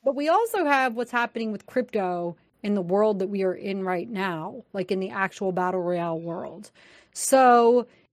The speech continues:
what I've noticed in the past is that, like, it's sort of near the end of the season, they start adding more and more teasers. So I feel like the bunker teasers may just be a piece of it, because at some point here, they are gonna introduce us to the new character,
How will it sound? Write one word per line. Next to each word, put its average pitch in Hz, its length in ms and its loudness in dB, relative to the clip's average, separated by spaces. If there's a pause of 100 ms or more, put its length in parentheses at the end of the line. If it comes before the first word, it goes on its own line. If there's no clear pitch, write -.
(120)
what 285 280 2
I've 330 240 2
noticed 269 320 -4
in 208 80 -6
the 196 60 -6
past 170 560 -6
is 180 140 -4
that, 190 240 0
like, 190 200 -2
it's 196 140 -4
sort 214 220 -2
of 185 100 -4
near 202 160 -2
the 190 100 -6
end 196 240 -8
of 190 80 -6
the 185 80 -4
season, 202 380 -4
they 175 100 -6
start 190 340 -4
adding 185 300 -2
more 180 160 -4
and 180 80 -6
more 175 160 -8
teasers. 302 640 -8 (400)
So 254 400 2
I 226 80 -4
feel 339 240 -4
like 285 240 0
the 220 80 0
bunker 262 400 0
teasers 214 800 -4
may 202 140 0
just 190 180 -6
be 202 120 0
a 175 40 0
piece - 400 -6
of 175 100 -10
it, - 280 -18 (300)
because 247 260 -2
at 269 100 -6
some 359 240 -2
point 262 320 -4
here, 180 500 -2 (220)
they 220 140 4
are 240 160 6
gonna 240 160 2
introduce 185 440 -2
us 175 160 -6
to 190 100 -8
the 175 80 -4
new 175 140 -4
character, 170 760 -4